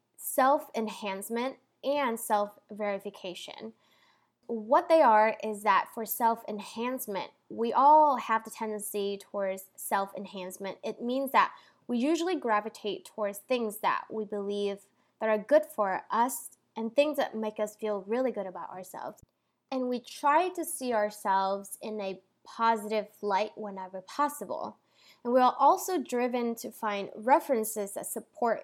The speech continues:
and validate our beliefs we have about ourselves,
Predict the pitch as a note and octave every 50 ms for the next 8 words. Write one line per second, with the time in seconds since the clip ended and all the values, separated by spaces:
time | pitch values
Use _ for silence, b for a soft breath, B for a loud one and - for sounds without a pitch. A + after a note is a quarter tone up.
0 | - - G#3 G3+ G3 F#3+ A3+ A3+ C#4 E4 F4 E4+ C#4 B3 - - A3+ A3 G3+ G#3
1 | G3+ G3+ G3 F#3+ F#3+ F#3+ F#3+ G3 - - - - G#3+ G3+ - - G#3 G3 G3 G3
2 | G3 F3+ - - - F#3+ F#3 - - - - D4+ D4+ B3+ A3 G#3+ A3+ A#3